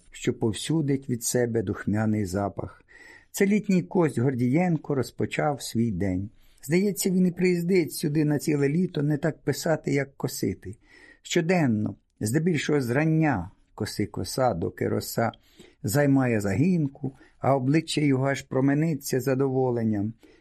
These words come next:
Так буває лише, коли людина береться до любої справи. Він скидає бриля, витирає великою хусткою густий піт із чола,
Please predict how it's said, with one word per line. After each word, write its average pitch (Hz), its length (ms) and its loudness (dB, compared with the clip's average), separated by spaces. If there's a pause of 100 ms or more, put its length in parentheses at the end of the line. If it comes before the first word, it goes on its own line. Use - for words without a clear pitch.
(100)
Так 151 220 0
буває 156 400 4
лише, 139 320 0
коли 131 260 2
людина 123 400 2
береться 123 520 0
до 107 140 2
любої 110 460 2
справи. 95 600 -4 (300)
Він 123 180 2
скидає 113 500 -2
бриля, 113 560 0 (500)
витирає 151 440 4
великою 143 500 2
хусткою 131 560 0
густий 120 340 0
піт 170 360 -2
із 135 80 -4
чола, 131 480 -4